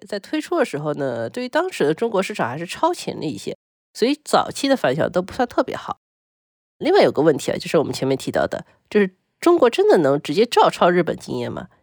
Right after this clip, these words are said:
因为两个国家在饮料行业的演进过程上面走的好像不是完全同样的路线。带着这个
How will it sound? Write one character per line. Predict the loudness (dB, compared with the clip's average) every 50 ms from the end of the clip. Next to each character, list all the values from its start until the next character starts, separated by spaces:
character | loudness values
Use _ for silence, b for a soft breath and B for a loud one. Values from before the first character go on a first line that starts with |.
| _ _ -4
因 | -2
为 | 0
两 | 0 2 0 0
个 | -2 -4
国 | -4 -2 0
家 | 2 2 2
在 | 2 2 0
饮 | 0 0 -2 -4 -4 -4 -4 -2 2
料 | 2 4 4 2
行 | 2 2 0
业 | 2 2
的 | 0
演 | -2 -2 -2 -6 -6
进 | -6 -6 -6 -2
过 | 0 2 2
程 | 2 2 0 -2
上 | -2 -2
面 | 0 0 -2 -2 -4 -6 -10 -16 -20 _ _ _ 0
走 | 2 2 2
的 | 4 2 0
好 | 0 0 -2
像 | -2 -4
不 | -4 -4 -6
是 | -2 0 2
完 | 2 2 2
全 | 2 -2 -4
同 | -4 -4 -2 0
样 | 0 0 0
的 | -2
路 | -4 -6 -10 -12
线。 | -12 -12 -12 -12 -14 _ _ _ _ _ _ 0
带 | 2 2 4 2
着 | 0 0
这 | 0 0 2
个 | 4 6 6 6 6 4 4 2 0 -2 -4 -6 -8 -14